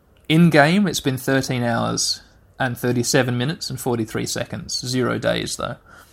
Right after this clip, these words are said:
Uh, out of game, uh, I recorded this last, I think yesterday. It might have been the day before. Time flies when, uh, you have a hospitalized baby and a drinking problem, uh, and a, a job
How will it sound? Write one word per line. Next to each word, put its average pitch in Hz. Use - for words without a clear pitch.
Uh, 123
out 175
of 151
game, 127
uh, 123
I 131
recorded 135
this 143
last, 135
I -
think 180
yesterday. 123
It 139
might 180
have 175
been 151
the 120
day 117
before. 120
Time 180
flies 139
when, 113
uh, 113
you 107
have 113
a 110
hospitalized 113
baby 113
and 110
a 110
drinking 117
problem, 117
uh, 113
and 123
a, 120
a 135
job 127